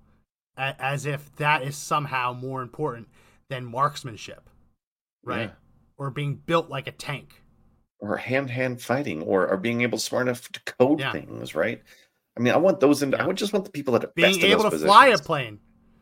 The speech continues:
Speaker 2: Yeah.
Speaker 1: Being able to fly a jet. Like, forget about that. No,
Speaker 2: Mm-hmm.
Speaker 1: we, we want
Speaker 2: Chemists.
Speaker 1: Pacific Islanders. <laughs>
Speaker 2: I just want the best for the job. I don't care what you look like. I don't care what your color is. Just give me the best. And sometimes the best fall into a demographic.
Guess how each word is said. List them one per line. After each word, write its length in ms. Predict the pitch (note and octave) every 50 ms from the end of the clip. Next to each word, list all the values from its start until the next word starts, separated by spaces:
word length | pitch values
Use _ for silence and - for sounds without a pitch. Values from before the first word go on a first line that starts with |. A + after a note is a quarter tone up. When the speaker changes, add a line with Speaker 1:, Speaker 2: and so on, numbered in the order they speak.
| _ _ _ _ _ _ _ -
Speaker 2:
Yeah. 260 | F#3+ G3 C#3+ G3+ -
Speaker 1:
Being 100 | G#3 G3
able 140 | G#3 G3+ G3
to 40 | F3+
fly 320 | - - F#3+ G#3 C#4 A#3+
a 60 | F3+
jet. 320 | D#3+ C#3+ - C3+ A2+ F2+ G#2+
Like, 140 | B2 C3+ -
forget 240 | F3+ F3+ A3+ C4+ D4+
about 220 | B3 G#3+ - -
that. 200 | A#3 A3+ G#3+ F3
No, 140 | F3 G3+ F#3
Speaker 2:
Mm-hmm. 80 | D#3+ E3
Speaker 1:
we, 120 | G3+ A3+
we 220 | - - D#3 F#3+ G#3+
want 300 | G#3+ G#3 G3 F#3 E3+ -
Speaker 2:
Chemists. 400 | F#3 G#3+ C4 D4+ - - - -
Speaker 1:
Pacific 480 | - E3 D3 - G#3 - E3+ D#3 C#3+
Islanders. 680 | C3+ C#3 E3 F3 E3 D3 C3+ A#2 G2+ F2 - - - - _ _ _ - D#3 - _ _ _ _ _ _ _ _ _ _ -
<laughs> 200 | E4+ - - - F4 F4+ - _ _ _ _ -
Speaker 2:
I 60 | - A#2+
just 160 | G3 G3+ -
want 140 | C#4+ B3+ -
the 60 | -
best 260 | - A#3+ A#3 A#3 -
for 100 | - A#3
the 100 | G#3+ A3
job. 320 | F3+ - A3+ A#3 A3 - -
I 20 |
don't 220 | F3+ B3+ F#4+ F#4+ -
care 380 | - - - - D4 F#4+ F4+
what 180 | D#4+ B3 - -
you 120 | C3 C#3
look 200 | C3+ F#3 G3+ -
like. 160 | - E2+ F2 -
I 60 | A#2
don't 160 | E3+ A3+ A#3+
care 220 | - - - E3
what 160 | E3 D#3 C#3 -
your 80 | -
color 340 | - - - D3 D#3 B2+ F#2
is. 140 | E2+ E2+ -
Just 180 | - C#3 -
give 140 | - D#3 D#3
me 100 | F3+ G#3
the 120 | F#3+ - A#3+
best. 480 | - B2 B2+ B2 - - - - - - - _ _ _ _ _ - -
And 200 | A#2+ B2 A#2+ - -
sometimes 460 | - - D#3 E3+ - - - F#2 -
the 80 | A#2 G2+
best 260 | G2 C3+ D3 - -
fall 340 | - - G2 G#2+ C3 C#3 C3
into 180 | C3+ B2+ C3+ C#3+
a 20 |
demographic. 600 | A#2+ B2+ C#3 D3 - - D3 E3 E3+ - - -